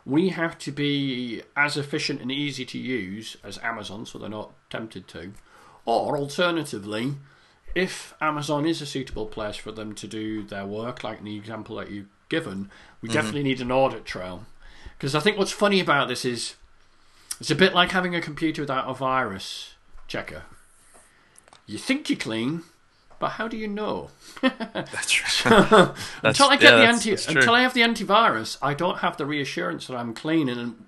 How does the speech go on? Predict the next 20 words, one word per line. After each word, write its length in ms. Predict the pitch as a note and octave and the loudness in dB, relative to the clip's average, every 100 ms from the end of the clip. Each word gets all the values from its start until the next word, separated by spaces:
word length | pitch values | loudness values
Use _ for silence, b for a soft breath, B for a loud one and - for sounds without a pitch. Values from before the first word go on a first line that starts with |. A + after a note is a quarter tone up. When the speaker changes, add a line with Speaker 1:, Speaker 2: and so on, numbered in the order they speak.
| - | -4
Speaker 1:
without 340 | C3+ F3 A3+ | 0 2 2
the 120 | F3+ | 0
audit 280 | D#3 G3 G3 | 2 2 0
Speaker 2:
Right. 40 | |
Speaker 1:
trail, 480 | - - G2 F#2+ G#2+ b b b b b | -4 -4 -4 -4 -10 b b b b b
I 120 | C3 | 0
don't 160 | E3 G3 | 0 0
know 100 | F3+ | 0
what 160 | D#3+ B2+ | -2 -2
my 160 | B2+ | -4
exposure 540 | B2 - D3+ E3 E3 C3+ | -4 -4 -2 0 -2 -4
is. 100 | C#3 | -2
And 100 | C3+ | 0
the 100 | E3+ | 2
idea 360 | F#3+ F#3+ F#3 | 2 2 0
I've 220 | E3+ D3+ | 0 -4
had 160 | D3 E3+ | -2 -4
about 260 | E3+ C3 G#2+ | -2 -4 -4
this 160 | A2 | -8
is, 220 | A2 F#2+ | -10 -12